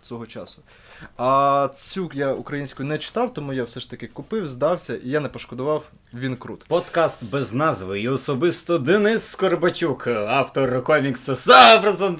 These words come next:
Speaker 2: Настів», рекомендує вам по-, по-, по-, прочитати.
Speaker 1: Як ти тільки що закричав, це просто жахливо.
Speaker 2: Е, люди, мабуть, звикли, що я регулярно кричу.
Speaker 1: Ну і підійдемо до останнього.
Speaker 2: І давай я тільки зараз
Speaker 1: А.
Speaker 2: скажу ще про одну, одну річ, е, тому що ні ти, ні я не дивилися б,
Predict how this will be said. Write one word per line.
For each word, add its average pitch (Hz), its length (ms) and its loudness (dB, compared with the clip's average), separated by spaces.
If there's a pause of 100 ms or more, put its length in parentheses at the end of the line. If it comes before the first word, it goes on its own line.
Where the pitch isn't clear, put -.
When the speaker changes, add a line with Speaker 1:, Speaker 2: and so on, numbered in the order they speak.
(120)
Speaker 2:
Настів», 180 500 2
рекомендує 139 680 0
вам 110 220 -2
по-, 107 120 -4 (340)
по-, 104 100 -6 (120)
по-, 104 120 -4
прочитати. 135 360 -2 (220)
Speaker 1:
Як 233 40 2
ти 208 80 2
тільки 220 240 2
що 185 140 -2
закричав, 160 720 0
це - 160 -8
просто 143 320 -6
жахливо. 120 420 -8
Speaker 2:
Е, 156 120 0
люди, 143 200 0
мабуть, 120 240 0
звикли, 123 280 -2
що - 140 -8
я 113 80 -4
регулярно 98 640 -8 (440)
кричу. 92 500 -10 (100)
Speaker 1:
Ну 185 120 0
і 226 40 2
підійдемо 156 500 -4
до 131 300 -4
останнього. 127 600 -12
Speaker 2:
І 220 40 -8
давай 131 300 -2
я 101 60 -2
тільки 98 260 -10
зараз 101 260 -2
Speaker 1:
А. 147 40 -2
Speaker 2:
скажу 117 260 -2
ще 123 220 0
про 123 160 -4
одну, 120 420 -2
одну 123 300 -4
річ, 175 400 -4
е, 120 260 -4
тому 120 200 -4
що 117 320 -6
ні 120 300 -2
ти, 135 240 -2
ні 113 220 -2
я 135 260 -2
не 123 120 -2
дивилися 104 600 -4
б, - 20 -10